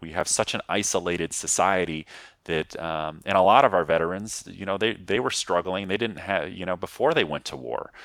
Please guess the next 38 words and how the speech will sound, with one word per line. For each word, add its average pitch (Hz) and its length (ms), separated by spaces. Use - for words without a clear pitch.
a 76 60
lot 82 200
of 82 100
them 90 180
were 92 120
marginalized, 92 960
and, 82 340
um, 78 580
you 85 80
know, 82 60
we're 80 80
finding 82 300
a 78 80
lot 78 240
of 80 80
our 78 120
vets, - 400
you 85 140
know, 80 140
had, 78 420
had 78 400
deep-rooted, 85 640
you 90 100
know, 85 100
childhood 110 460
issues 110 320
beforehand. 101 800
So - 100
coming 98 300
back, 107 400
you 90 100
know, 82 140
be 85 160
presented 107 420
into 92 240
a 87 60
society 101 720
that, 87 220